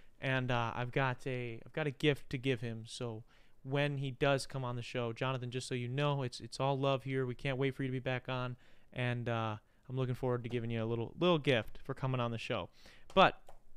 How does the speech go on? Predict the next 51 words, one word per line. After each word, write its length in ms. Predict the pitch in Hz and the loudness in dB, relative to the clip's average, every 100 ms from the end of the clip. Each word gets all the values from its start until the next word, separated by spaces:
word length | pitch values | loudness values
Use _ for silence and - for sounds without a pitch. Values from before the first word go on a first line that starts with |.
| - _ - - - | -16 _ -20 -20 -6
with 120 | 120 | 2
all 120 | 139 | 4
that 140 | 143 135 | 4 4
being 220 | 139 131 | 2 2
said, 440 | - 131 117 120 - | 2 2 2 -4 -8
um, 380 | 117 107 104 - | -4 -2 -4 -6
we 80 | 131 | -2
got 180 | 147 - | -2 0
some 120 | 151 | -4
things 300 | - 139 143 | 0 0 0
to 80 | - | -2
cover. 320 | - 104 110 | -6 -4 -4
I'm 80 | 113 | -6
sure 180 | - 123 | -4 -4
if 80 | 127 | -4
you, 140 | 120 - - - - | -8 -10 -16 -20 -10
if 80 | |
you 80 | 123 | -10
clicked, 320 | - 160 160 | -4 -4 -4
you 60 | 127 | -8
see, 240 | - 139 110 | -6 -6 -6
you 120 | 127 | -6
saw 200 | - 123 | -2 -2
the 80 | 110 | -4
title, 320 | 139 147 151 | -2 0 0
you 100 | 123 | 0
read 140 | 127 | -2
the 80 | 123 | -4
title. 400 | - 131 131 131 - - - - | -2 -2 -2 -4 -8 -10 -8 -4
Um, 320 | 123 117 117 | -2 0 2
you 80 | 120 | 2
know, 260 | 110 107 | 2 0
we 120 | - 127 | -2 0
got 180 | 123 | 0
some, 320 | - 127 120 117 | 0 -2 -2 -4
some 160 | 127 | -6
stuff 240 | - 139 127 | 0 0 0
with 120 | 120 | 0
JoJo 320 | 135 131 131 | 2 2 2
Siwa, 600 | 123 - 160 143 139 131 - | -2 0 2 4 2 0 -6
Conor 360 | - 135 135 131 | -4 0 0 0
McGregor. 400 | 135 131 127 123 - - - - | 0 0 -2 -4 -10 -20 -20 -6
Uh, 280 | 123 117 110 | -2 0 0
if 140 | 113 | -2
you're 100 | 127 | -2
not 260 | 127 123 127 - | 0 0 -2 -4
a 100 | 131 | 0
big 220 | 135 127 | 0 2
nerd 260 | 127 127 | 2 0
like 180 | 120 120 | 0 -2
myself, 560 | 110 - 151 139 127 | -4 -2 4 4 2